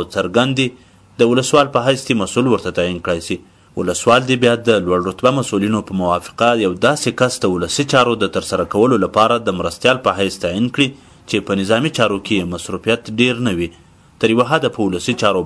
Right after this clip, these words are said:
بلد، تجربه کاره او د نیکو اخلاقو خاوند وي او هم یې خلک په اسانۍ سره پیدا کولی سي. شپږ دېرشم، د نویو ګروپونو او دلګیو جوړول بند دي. البته د اشد ضرورت په وخت کې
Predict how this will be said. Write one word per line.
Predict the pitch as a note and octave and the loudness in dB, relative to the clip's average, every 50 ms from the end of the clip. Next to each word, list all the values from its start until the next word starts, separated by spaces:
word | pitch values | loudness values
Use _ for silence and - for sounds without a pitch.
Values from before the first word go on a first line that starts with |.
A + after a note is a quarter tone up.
| F2 E2 | 0 0
بلد، | F2 G2+ A#2 A#2+ - - _ _ _ _ - | 2 0 0 -2 -10 -18 _ _ _ _ -8
تجربه | G#2 F#2 - F2+ E2+ F2 E2+ - - | -6 -4 -4 -4 -4 -4 -6 0 4
کاره | A2 A2 A#2 A#2+ A#2+ A#2 - - - - - - | 4 4 4 2 -2 -6 -10 -20 -20 -10 -2 0
او | A2 G#2 G2+ G2 A#2 | 0 0 2 2 2
د | A#2+ D3+ | 2 2
نیکو | D#3 C#3+ - A#2+ G2+ F#2 | 2 2 2 2 2 2
اخلاقو | - - - G#2 F#2+ F2+ - - F#2 - - | 0 -2 -2 -2 -2 -2 -4 -8 -10 -6 -2
خاوند | - F#2 F2 F2+ F#2 G2 A2+ A#2 C3 | -2 -2 -2 0 -2 0 0 2 0
وي | C3 B2+ - - - - - - G#2 | 0 -2 -6 -18 -20 -20 -4 -2 0
او | G#2 G2 F2+ F2+ | 2 2 0 0
هم | F#2+ G2+ G#2 | -2 0 0
یې | A#2 B2 B2+ - - | 0 0 0 -2 -2
خلک | - F3+ D#3 C#3+ A2+ - - - | 0 2 2 2 0 -2 -6 -8
په | - F2+ - F#2 | -6 -4 -4 -6
اسانۍ | - - A#2+ A#2 C3+ C#3 B2 - - | -2 0 0 2 2 0 -2 -2 -2
سره | G2 F2 E2 - | -4 -4 -4 -4
پیدا | F#2 F2 F2+ E2+ - - | -4 -2 -2 -4 -2 -2
کولی | F#2+ F2+ F2 F2 F2+ - - | -2 0 0 -2 -4 -4 -6
سي. | G2+ E2+ - - _ _ _ _ _ _ _ _ _ _ _ _ _ | -8 -8 -8 -18 _ _ _ _ _ _ _ _ _ _ _ _ _
شپږ | - - - A#2 G#2+ G2 G#2 | -20 -2 0 0 0 2 2
دېرشم، | A2 G#2+ - - A#2+ G2+ F2 F2 - _ _ _ _ _ _ _ | 2 2 2 0 -2 -2 -4 -8 -14 _ _ _ _ _ _ _
د | B2 B2+ C3 C#3+ | 4 4 4 4
نویو | D#3 D#3 D#3+ D3+ C#3+ C#3 | 2 2 0 0 2 2
ګروپونو | C3 B2 - - C#3+ C#3+ C3+ - | 0 0 0 0 0 0 2 2
او | A#2 A2 | 0 0
دلګیو | G2 G#2 G2+ G2 A2 B2 B2+ A#2+ A2+ | 0 -2 -2 0 0 0 0 0 2
جوړول | A2+ G2 F2+ E2+ F2+ G#2+ A2 G#2+ G#2 | 2 2 2 2 0 0 -2 0 -2
بند | A2+ G2+ F2 E2+ E2 F2+ | -2 -2 -2 -6 -8 -8
دي. | E2 - _ _ _ _ _ - | -8 -10 _ _ _ _ _ -2
البته | C3 B2+ C3+ D#3 D3+ - D#3 C#3 | -2 2 0 0 2 2 2 2
د | B2 G#2 | 2 2
اشد | G2+ - - D3 C3+ | 2 0 -4 -2 0
ضرورت | B2+ A#2 A2 A2+ B2 B2+ - | 2 2 4 4 2 2 4
په | A#2+ A2+ | 2 4
وخت | A#2 - - - | 4 4 2 0
کې | - C#3 | -4 -2